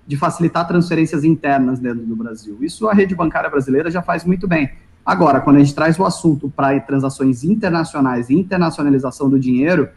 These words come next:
as criptomoedas ainda são imbatíveis. Não existe um mecanismo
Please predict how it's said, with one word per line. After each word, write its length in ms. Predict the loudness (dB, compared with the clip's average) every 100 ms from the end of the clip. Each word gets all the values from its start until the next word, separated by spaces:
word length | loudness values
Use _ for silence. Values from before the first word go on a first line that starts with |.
| _
as 140 | -10 -4
criptomoedas 560 | -2 4 4 4 2
ainda 180 | 2 2
são 160 | 2 2
imbatíveis. 640 | 2 0 0 0 -4 -10 _ 2
Não 220 | 4 4
existe 420 | 4 0 0 2
um 60 | 4
mecanismo 800 | 4 4 2 2 2 2 2 0